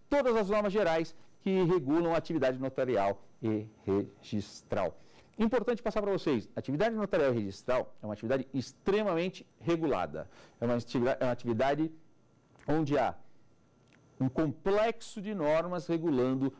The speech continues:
a prestação dessas, desses serviços. Nós temos leis, nós temos normas do Con-, do Conselho Nacional de Justiça e nós temos normas de, das corregedorias gerais. Cada estado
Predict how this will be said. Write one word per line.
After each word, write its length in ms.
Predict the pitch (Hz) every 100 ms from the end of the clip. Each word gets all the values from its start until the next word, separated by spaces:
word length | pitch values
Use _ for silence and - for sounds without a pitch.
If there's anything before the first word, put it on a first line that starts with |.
| -
a 140 | 120
prestação 580 | - 123 123 123 - 113
dessas, 480 | 110 107 - 113 -
desses 320 | 120 110 107
serviços. 580 | - 104 90 87 - - - - -
Nós 160 | 135 120
temos 380 | 135 107 - - - _ _ 104
leis, 500 | 127 202 220 - - -
nós 200 | 120 -
temos 300 | 131 117 113
normas 1000 | 117 113 131 156 175 190 202 226 214 -
do 120 | 123
Con-, 320 | - 120 120
do 120 | 113 107
Conselho 580 | 113 - 160 165 143 - -
Nacional 400 | 131 117 117 110
de 100 | 92
Justiça 520 | - - 147 185 214 214 - - -
e 80 | 139
nós 220 | 160 165
temos 420 | - 143 147 151 127
normas 540 | 131 143 151 151 127
de, 120 | 120 -
das 280 | 117 107 127
corregedorias 1000 | - 170 151 147 139 139 127 160 180 147
gerais. 640 | 131 143 117 110 98 - - - - - -
Cada 420 | 156 202 196 190
estado 580 | 151 - 139 156 170